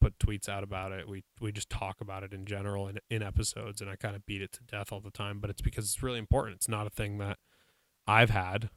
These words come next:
growing up. Um, it's a thing that I am starting to see more and more, and honestly, it's a thing that we're starting to create, um, like, a space. We're, we're making space for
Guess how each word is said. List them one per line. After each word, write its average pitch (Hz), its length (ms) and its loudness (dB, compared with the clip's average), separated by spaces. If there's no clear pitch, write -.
growing 98 280 -2
up. 107 200 0
Um, 98 600 -6
it's 104 200 -6
a 107 40 -2
thing 101 260 -6
that 98 120 -6
I 98 120 -8
am 95 260 -10
starting 110 340 4
to 101 60 -2
see 110 140 0
more 101 240 0
and 98 80 -2
more, 107 300 6
and 113 80 6
honestly, 110 300 2
it's 101 120 -4
a 107 60 0
thing 104 200 0
that 104 100 -2
we're 104 120 -2
starting 104 300 -2
to 101 60 -8
create, 117 440 0
um, 101 360 -6
like, 95 160 -6
a 104 60 -4
space. - 440 -6
We're, 104 280 0
we're 113 180 -2
making 117 420 0
space - 520 -6
for 98 500 -4